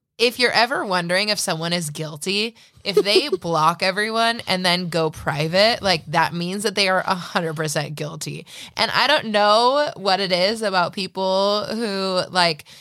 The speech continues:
have a foundation within a community that they think that they're untouchable. It's like,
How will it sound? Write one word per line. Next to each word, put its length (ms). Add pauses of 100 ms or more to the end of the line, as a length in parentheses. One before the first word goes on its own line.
(160)
have 680 (200)
a 140
foundation 760
within 240
a 40
community 520
that 160
they 140
think 340
that 160
they're 160
untouchable. 720
It's 200
like, 280